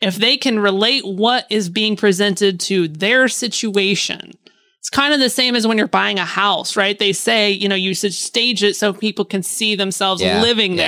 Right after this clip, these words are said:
Speaker 1: there, right? If, if they walk into an empty house and they can't visualize it, there's no connection there, right?
Speaker 2: Right.
Speaker 1: It's kind of the same thing. You're trying to s-,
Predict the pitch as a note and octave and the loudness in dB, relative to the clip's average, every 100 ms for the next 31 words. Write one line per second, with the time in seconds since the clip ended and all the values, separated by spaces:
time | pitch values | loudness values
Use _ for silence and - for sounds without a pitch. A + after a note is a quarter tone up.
0 | D#3+ E3 G3+ A#3 - - - - - - | 0 0 2 0 -4 -12 -18 -20 -20 -6
1 | A3+ G#3 - G#3+ A3 G#3+ A#3 A#3 A3 A#3 | -6 -4 -6 -2 0 2 2 2 2 2
2 | A3 G#3+ G3 G#3+ G3+ G3 F#3+ G#3+ F#3 E3 | 0 0 0 0 0 -2 -2 -2 -2 2
3 | B3 G3+ G3+ F#3+ F#3+ F#3+ F#3+ - - - | 4 4 4 4 2 2 0 -4 -14 -20
4 | _ G3+ A#3 G3 G3+ A3+ A3 G#3+ G#3+ G#3 | _ 0 2 2 2 2 2 0 2 0
5 | - - F#3 D#3+ - - G3+ A3+ A3 - | -4 -2 -2 -2 -2 0 0 0 -4 -2
6 | D4+ E4 C4+ - C4 C4 A3+ - C4+ G3 | 0 0 0 0 0 2 2 0 -2 -2
7 | - - - A3+ G#3+ - C4 D4+ D4+ C4+ | -6 -12 -4 0 0 2 2 2 2 0
8 | - G#3 - - - | 0 -2 -4 -8 -10